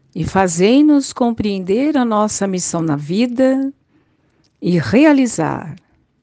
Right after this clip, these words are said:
o objetivo para o qual fomos criados. Sublimes forças do bem,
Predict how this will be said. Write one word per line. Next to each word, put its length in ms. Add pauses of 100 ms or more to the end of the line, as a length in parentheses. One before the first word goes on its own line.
(180)
o 160
objetivo 1300
para 180
o 60
qual 420
fomos 640
criados. 1000 (2000)
Sublimes 720
forças 640
do 100
bem, 480